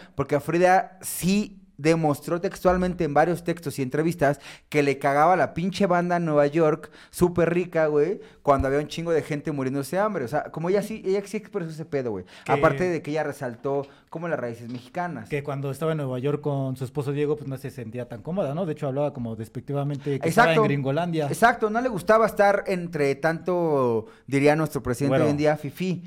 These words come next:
Speaker 1: Eh, entonces, desde ahí te das cuenta que no solo era como de discurso, sino también de realmente...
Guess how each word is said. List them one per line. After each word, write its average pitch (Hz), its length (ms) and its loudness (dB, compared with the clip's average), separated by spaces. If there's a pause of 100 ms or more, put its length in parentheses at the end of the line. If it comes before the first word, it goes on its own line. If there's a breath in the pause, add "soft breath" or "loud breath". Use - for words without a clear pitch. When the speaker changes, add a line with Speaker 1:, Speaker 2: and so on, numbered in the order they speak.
(420 loud breath)
Speaker 1:
Eh, 127 500 -4
entonces, 131 400 -8
desde 127 200 -6
ahí 131 520 -2 (280)
te 127 80 -10
das 131 180 -4
cuenta 139 320 -4
que 131 160 -6
no 127 160 -4
solo 135 240 -6
era 135 180 -2
como 117 360 -6
de 113 120 -4
discurso, 127 520 -4
sino 110 180 -6
también 117 280 -8
de 127 140 -6
realmente... 117 840 -4